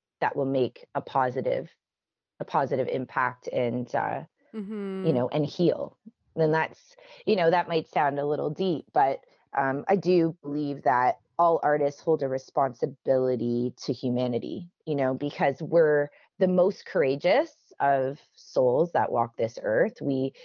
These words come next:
Speaker 1: we are courageous to dive into deep waters, um, to deeply feel in the world. We're all empaths.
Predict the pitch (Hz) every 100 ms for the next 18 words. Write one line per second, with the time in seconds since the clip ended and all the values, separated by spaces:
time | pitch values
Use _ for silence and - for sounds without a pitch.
0 | - - 185 160 147 - 143 147 151 151
1 | - 160 143 123 131 151 170 170 160 147
2 | - 151 131 127 - 127 135 147 156 175
3 | - - - 131 127 123 135 151 _ _
4 | _ - - 143 156 147 151 139 - 131
5 | 135 139 156 - 143 135 131 135 147 180
6 | - 143 123 135 - 127 131 139 147 214
7 | -